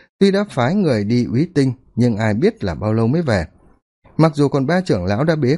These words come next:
quan, một vị có tuổi đời cao nhất là hai ngàn năm, không biết còn sống hay đã chết. Còn hai vị thì thấp nhất cũng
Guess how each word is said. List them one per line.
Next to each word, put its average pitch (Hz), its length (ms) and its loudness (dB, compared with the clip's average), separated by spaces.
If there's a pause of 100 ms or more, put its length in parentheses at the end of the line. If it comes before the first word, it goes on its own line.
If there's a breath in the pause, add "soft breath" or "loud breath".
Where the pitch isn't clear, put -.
quan, 139 320 0
một 113 240 0
vị 117 180 0
có 98 140 -4
tuổi 101 140 0
đời 95 280 0
cao 113 140 0
nhất 165 300 -2
là 95 200 -4
hai 123 180 0
ngàn 90 240 -2
năm, 120 180 0 (340 loud breath)
không 185 180 2
biết 220 200 0
còn 113 160 -2
sống 117 280 -2
hay 156 120 0
đã 113 140 -2
chết. 214 240 0 (500 soft breath)
Còn 151 160 2
hai 180 160 0
vị 147 280 0
thì 98 100 -4
thấp 160 200 -4
nhất 196 280 0
cũng - 160 -6